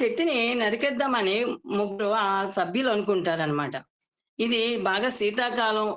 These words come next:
ఈ అందరూ కూడా ఇక్కడ వర్షాలు పడుతుంటే ఈ చెట్టు కొమ్మలు వి-, విరిగినా కూడా,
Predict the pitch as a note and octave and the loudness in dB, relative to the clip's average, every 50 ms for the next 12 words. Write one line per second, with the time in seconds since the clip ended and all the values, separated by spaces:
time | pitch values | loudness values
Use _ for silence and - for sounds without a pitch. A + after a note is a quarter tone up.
0 | - _ _ _ _ _ _ _ - G#3+ G#3+ G#3+ G#3 G#3 G3+ G3 G#3 G#3+ B3 B3 | -8 _ _ _ _ _ _ _ -2 0 2 2 2 2 0 0 0 0 0 0
1 | C4 A#3+ A#3 A#3+ A#3 B3 B3 B3 A#3 A#3+ A#3+ G#3+ G#3+ G3+ G3 F#3+ F#3+ - B3 A#3+ | 0 2 2 2 2 2 0 0 0 0 0 0 0 0 0 -2 0 -2 -2 -2
2 | A#3+ A#3 A#3+ A3 G#3+ G#3+ A#3 G#3+ G#3+ G#3 A#3 A3 G#3+ - G#3 F#3 F3+ A3 A3+ A#3 | 0 0 0 -2 0 0 0 0 0 0 0 -2 0 0 -2 -2 -2 -2 -2 -2
3 | A3 G#3+ A3 A3 A3 F#3+ F#3+ F#3 F#3 F3+ F3+ F#3 F#3 F#3 G3+ A3 A3 A3+ A3 G3+ | 0 0 0 0 0 2 2 2 2 0 0 0 0 0 0 0 0 0 0 0
4 | G3 F#3+ G3 G3+ | 0 0 0 0